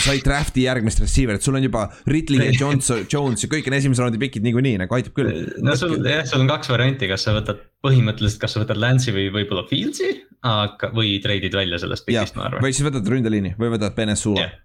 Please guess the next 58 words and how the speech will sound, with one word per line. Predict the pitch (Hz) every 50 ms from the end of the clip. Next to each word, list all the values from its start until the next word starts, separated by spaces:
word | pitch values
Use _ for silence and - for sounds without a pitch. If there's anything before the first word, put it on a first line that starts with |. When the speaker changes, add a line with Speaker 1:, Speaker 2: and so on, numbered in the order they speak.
| _
Speaker 1:
näiteks. | 92 92 87 71 - - - -
Speaker 2:
Jah, | - 90 87 -
jah, | - 90 90 - - _ - 127
jah. | 92 87 - -
Speaker 1:
Et | 90
sul | - 104 95
on | 92
vaja | 92 90 90
näiteks | 92 92 85 - -
seda. | - 80 73 82 - - - _ _ -
Et | 90 -
see | - 127 113
on | 113 117
jah | 107 -
huvitav. | 110 98 95 - - - - - - - - - - -
Ehk | 101
siis | - 107 104
need | 123 160 196 180 - - 127
nagu, | 123 104 110 98 101 - - _
sul | - - 151 151 143
on | 123 110 101 95
kindlasti | - 175 190 196 170 135 117 - - -
quarterback'ides | 147 165 - 139 113 127 113 104 101 101 104
on | 95 87
Trevor | 87 120 151 165 156 120
Lawrence | 113 135 147 147 131 107 - 104
on | 95 87
kindel | - 131 127 110 104
number | 104 101 92 104
üks, | 110 104 - 107
tahab | 104 - 123
esimesena | 123 127 117 104 98 95 95 95
kindlasti | 113 117 107 92 - - -
Jackson, | 110 92 101 - - 78 71
nagu | 85 90 87
seal | 85 104 113 113 107
ei | 110
ole | 110 104
võimalustki. | 95 98 95 90 78 71 82 - - 80
No | 80 85 92
isegi | 120 139 147 127 110 110 117
ükskõik | 139 135 - 147 139 -
siin | 127 113 120
osad, | 135 143 123 92 80
osad | 123 123 147 113 110
juba | 95 120 123
ütlevad, | - 107 98 92 90
et | - - - - - 107
üheksakümmend | 110 120 135 - - 156 160 139 113
viis | 123 123 - -
protsenti | 131 - - 123 117 - - 117
on | 107 113
tõenäosus, | 113 104 104 104 - 101 92
et | -
ta | 101
läheb, | 98 98 92 - - - -
et | - 101
ei | 101